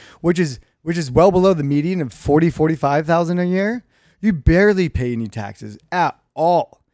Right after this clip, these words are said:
You get write-off after write-off. You get stimulus after stimulus. You get, you get bracketed and bracketed down to, it's almost costs, like, three hundred bucks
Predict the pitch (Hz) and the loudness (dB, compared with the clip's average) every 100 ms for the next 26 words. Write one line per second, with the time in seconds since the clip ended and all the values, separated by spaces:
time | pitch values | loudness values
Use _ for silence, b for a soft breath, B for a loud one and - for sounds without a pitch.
0 | - 165 170 131 123 165 190 190 180 190 | -8 -2 -2 -2 0 2 4 4 2 -4
1 | 165 147 139 135 131 127 _ _ _ _ | -4 -2 0 -2 -4 -8 _ _ _ _
2 | 135 127 - - - 196 208 196 - 180 | -10 -10 -10 -12 -4 0 2 0 -2 -4
3 | 156 - 147 139 127 120 117 - _ _ | -6 -8 -6 -4 -4 -6 -10 -18 _ _
4 | _ - 143 139 143 127 _ _ _ _ | _ -6 -4 0 0 0 _ _ _ _
5 | _ 160 151 147 127 - _ _ _ _ | _ -6 -2 0 -2 -8 _ _ _ _
6 | _ _ _ 147 139 160 180 202 196 175 | _ _ _ -6 -2 -2 0 2 2 0
7 | - - 147 131 139 147 160 - 147 131 | -4 -4 -2 -2 0 2 0 -2 -6 -6
8 | 107 151 151 139 120 - - 170 156 139 | -4 -2 -2 -4 -6 -10 -6 -2 -2 -4
9 | - _ _ _ _ 190 - - 226 233 | -12 _ _ _ _ -4 -4 -4 -2 0
10 | 220 202 - - - 196 185 202 160 - | 0 -2 -6 -12 -6 -6 -4 -6 -8 -6
11 | 226 208 185 196 190 170 165 - - - | -6 -4 -4 -4 -2 -2 -2 -6 -18 -18